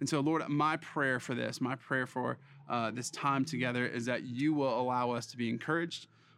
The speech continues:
um, as we begin to take steps in, uh, to looking what that's gonna look like in the future, and that you would be, um, so honoring and loving toward us as we dive into your scripture today, because you are everything.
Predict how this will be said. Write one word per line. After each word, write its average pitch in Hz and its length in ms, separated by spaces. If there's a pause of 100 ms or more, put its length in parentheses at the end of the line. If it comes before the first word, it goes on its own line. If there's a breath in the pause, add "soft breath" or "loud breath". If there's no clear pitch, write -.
um, 117 220
as 120 240
we 131 180
begin 127 420
to 135 60
take 135 280
steps - 400
in, 120 240 (300 soft breath)
uh, 120 140
to 127 160
looking 127 320
what 127 140
that's 127 180
gonna 127 140
look 127 200
like 127 200
in 131 40
the 120 80
future, 160 540
and 123 160
that 120 160
you 131 220
would 123 220 (140)
be, 117 220
um, 113 420 (160)
so - 280
honoring 131 360
and 120 100
loving 120 240
toward 117 220
us 113 160
as 113 100
we 117 140
dive 117 240
into 113 160
your 113 100
scripture - 340
today, 120 280
because 117 380
you 131 240 (400 loud breath)
are 123 100
everything. 123 480